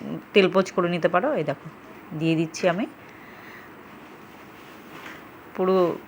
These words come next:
এক হাতা দিয়ে, আর একটু দিচ্ছি মাপটা, একদম পাতলা হবে না, যেহেতু সবজি টবজি আছে একটু মোটা মোটাই হবে। এর ওপরে আমি একটু গোলমরিচের গুঁড়ো আর একটু বিট লবণের গুঁড়ো ওপর দিয়ে ছড়িয়ে দিচ্ছি, একটু টেস্ট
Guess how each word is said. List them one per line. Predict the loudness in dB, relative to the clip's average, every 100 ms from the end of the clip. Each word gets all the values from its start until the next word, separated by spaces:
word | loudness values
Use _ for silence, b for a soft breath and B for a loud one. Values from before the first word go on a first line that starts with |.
| -18 -20 -20 -20 -20 -8 4
এক | 4 6
হাতা | 2 6 4
দিয়ে, | 6 8
আর | 8
একটু | 6 2 0
দিচ্ছি | 0 -2 0
মাপটা, | 2 2 4 4 4 B B -16 -2
একদম | 2 4 2 2
পাতলা | 4 4 6 6
হবে | 8 6 4
না, | 4
যেহেতু | 2 2 2
সবজি | 2 2 4
টবজি | 4 4 6
আছে | 6 4 -2
একটু | -2 -2 -2 -4
মোটা | -6 -4 -2
মোটাই | -2 2 2
হবে। | 2 0 -2 -6 B B B
এর | 2 2
ওপরে | 6 6
আমি | 6 2
একটু | 2 0 0 B B -2
গোলমরিচের | 4 6 6 2 2 2
গুঁড়ো | 4 6 6 4 -6
আর | -2 0
একটু | 0 0 0 -4 B B B -6
বিট | -2 2
লবণের | 4 4 2 0
গুঁড়ো | 2 2
ওপর | 2 -2
দিয়ে | 0 -2
ছড়িয়ে | 0 2 4
দিচ্ছি, | 4 0 -2
একটু | -4 0
টেস্ট | 2 2 -2